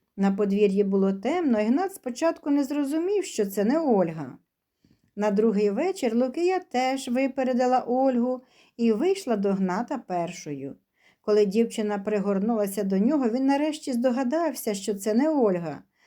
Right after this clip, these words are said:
З пересердя відштовхнув Лукію від себе та впала. Поряд на землі лежав камінь, і вона вдарилася об нього головою.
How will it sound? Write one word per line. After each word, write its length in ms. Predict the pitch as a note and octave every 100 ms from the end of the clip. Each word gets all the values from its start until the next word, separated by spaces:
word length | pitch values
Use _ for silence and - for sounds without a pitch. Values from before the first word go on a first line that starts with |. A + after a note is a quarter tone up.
| _
З 120 | - -
пересердя 800 | B3 B3 A#3+ C4 D4+ B3+ B3+
відштовхнув 760 | A#3+ A#3+ - - A3+ A#3 B3 E4+
Лукію 460 | B3 G#3+ A3 A3 G3+
від 200 | G3+ G3
себе 420 | A#3 D#4+ C4+ A3+
та 220 | - D#4+
впала. 680 | E4+ - G3 E3+ D#3+ D3 - _ _ _ _ _ _ _
Поряд 360 | D4+ G4+ G4+ G4
на 160 | D#4+
землі 320 | C4+ C4 C4
лежав 480 | E4 C4+ G#3 B3+ D#4+
камінь, 540 | - A3 G3+ G3 G3 G3
і 100 | A3+
вона 260 | A#3+ A#3 A3
вдарилася 760 | G3+ A#3 E4+ C4+ G#3 G3+ G#3
об 80 | G3
нього 340 | F#3+ G3 G3+
головою. 760 | G3+ C#4+ D#4+ B3+ F#3 D#3 C3+